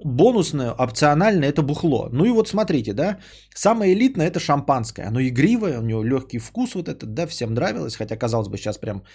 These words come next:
бабский напиток, ну а тогда вот офицеры. Два рубля за бутылку, триста девяносто пять в год,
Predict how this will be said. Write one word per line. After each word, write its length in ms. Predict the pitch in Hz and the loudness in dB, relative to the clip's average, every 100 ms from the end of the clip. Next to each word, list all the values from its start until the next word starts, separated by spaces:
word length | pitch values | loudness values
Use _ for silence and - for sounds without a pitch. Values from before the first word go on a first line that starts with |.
| - _ | -20 _
бабский 360 | 107 190 - 120 | 0 0 0 -4
напиток, 420 | 104 107 - - | -4 -8 -12 -8
ну 140 | 101 | -4
а 80 | 160 | -4
тогда 260 | 175 127 135 | -2 -4 -2
вот 160 | 156 | -4
офицеры. 460 | 151 151 - - - - - _ | -6 -8 -8 -10 -12 -20 -20 _
Два 240 | 113 226 | 2 4
рубля 240 | 240 170 185 | 4 4 2
за 100 | 175 | 0
бутылку, 360 | 170 139 110 | 0 -2 -2
триста 280 | 107 220 220 | -2 -2 -2
девяносто 400 | 196 202 214 202 | -4 -2 -2 -4
пять 240 | 165 202 | 0 0
в 100 | 139 147 | -2 -4
год, 300 | 277 277 | -2 -2